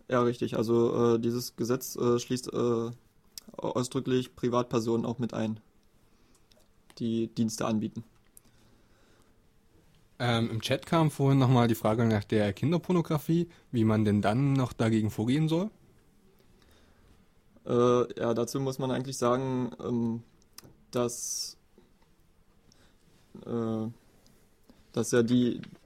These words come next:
Speaker 1: die, die bisherigen Ermittlungswege, äh, die bisher ausgeschöpft werden, äh, auch, äh, nicht, äh, auf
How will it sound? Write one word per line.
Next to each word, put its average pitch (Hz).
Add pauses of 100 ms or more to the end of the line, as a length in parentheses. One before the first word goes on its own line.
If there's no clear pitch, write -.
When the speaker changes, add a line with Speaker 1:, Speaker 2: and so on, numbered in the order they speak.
(100)
Speaker 1:
die, 120
die 120
bisherigen 135
Ermittlungswege, 131 (580)
äh, 117
die 117
bisher 123
ausgeschöpft 127
werden, 117
äh, -
auch, -
äh, 120
nicht, 127
äh, 117
auf 120